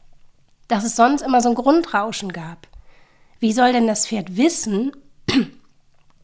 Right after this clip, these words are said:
dass es jetzt tatsächlich eine Hilfe ist?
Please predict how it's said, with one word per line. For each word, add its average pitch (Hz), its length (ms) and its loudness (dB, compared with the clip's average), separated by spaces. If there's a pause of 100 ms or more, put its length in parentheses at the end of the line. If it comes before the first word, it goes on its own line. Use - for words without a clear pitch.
(320)
dass 214 160 2
es 202 160 -6
jetzt 247 320 -2
tatsächlich 226 580 -2 (460)
eine 226 220 6
Hilfe 277 480 2
ist? - 400 -14